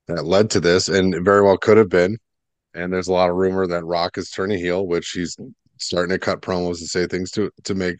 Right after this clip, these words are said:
make that seem like that's true. I think what's gonna happen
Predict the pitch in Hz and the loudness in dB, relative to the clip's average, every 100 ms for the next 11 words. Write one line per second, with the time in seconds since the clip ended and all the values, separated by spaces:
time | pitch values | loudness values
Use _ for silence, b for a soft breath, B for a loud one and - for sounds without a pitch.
0 | - 90 92 87 92 - 95 87 82 90 | -12 -4 -4 0 -2 0 -4 -2 -4 -2
1 | 85 - - 85 113 _ _ _ _ _ | -2 -2 -2 -2 -4 _ _ _ _ _
2 | _ - 139 202 165 104 95 92 - 90 | _ 2 6 6 4 2 4 4 2 0
3 | 80 87 78 80 80 | 2 2 2 -2 -6